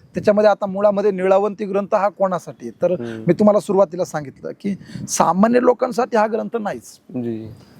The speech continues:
Speaker 1: जसं ज्ञानेश्वर महाराजांनी हरिपाठ, अमृतानुभव असे वेगवेगळे पार्ट केले. तर
Speaker 2: हम्म.
Speaker 1: कशाच्या दृष्टीने केले की प्रत्येकाची एक आवड, प्रत्येकाच्या भिन्न त्या, त्या पद्धतीने त्यांना ते काम करायचं.
Speaker 2: जी.
Speaker 1: तर काय होतं,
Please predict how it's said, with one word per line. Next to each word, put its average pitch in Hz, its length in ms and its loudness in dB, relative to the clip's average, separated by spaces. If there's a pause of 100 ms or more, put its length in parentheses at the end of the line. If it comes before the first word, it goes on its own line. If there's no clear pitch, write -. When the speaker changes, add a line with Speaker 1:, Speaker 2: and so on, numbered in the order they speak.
(100)
Speaker 1:
जसं 214 180 6
ज्ञानेश्वर 254 440 2
महाराजांनी 254 380 0
हरिपाठ, 214 460 0
अमृतानुभव 208 540 0
असे 208 220 2
वेगवेगळे 226 380 0
पार्ट 214 280 0 (160)
केले. 156 140 -8
तर - 300 -16
Speaker 2:
हम्म. 226 200 2
Speaker 1:
कशाच्या 277 280 2
दृष्टीने 262 320 -8
केले 247 240 2
की 285 160 -6 (300)
प्रत्येकाची 247 480 2
एक 247 120 0
आवड, 214 280 2
प्रत्येकाच्या 220 520 -6
भिन्न 196 240 -4 (120)
त्या, 214 100 4
त्या 214 180 -2
पद्धतीने 214 380 -4
त्यांना 196 240 -2
ते 170 60 0
काम 175 200 2
करायचं. 143 360 -10
Speaker 2:
जी. 120 360 -2
Speaker 1:
तर 233 100 6
काय 226 240 6
होतं, 226 360 2